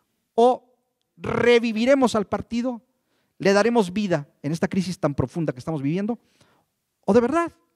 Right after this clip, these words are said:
firmamos mejor el acta de defunción del partido. ¿Cuál de las dos? Cualquiera para mí sería un honor.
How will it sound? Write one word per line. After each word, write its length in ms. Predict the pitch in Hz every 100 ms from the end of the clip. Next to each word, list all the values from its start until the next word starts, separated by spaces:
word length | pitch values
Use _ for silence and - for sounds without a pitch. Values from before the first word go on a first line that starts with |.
| _ _ _ _
firmamos 480 | - 196 233 262
mejor 240 | 240 214 233
el 100 | 226
acta 380 | 226 240 214 - _ _ _ _ _ _ _
de 140 | 135 170
defunción 580 | 170 180 165 220 220 - _ _ _ _ _ _ -
del 120 | 185
partido. 500 | 202 190 254 202 - _ _ _
¿Cuál 260 | - 302 320
de 100 | 302
las 200 | 262 208
dos? 460 | 262 269 - - _ _ _ _ _ _ _ _ -
Cualquiera 420 | 147 143 196 208
para 200 | 165 135
mí 200 | 214 262 _ _ _ _ _
sería 280 | - 151
un 80 | 180
honor. 300 | 156 139 110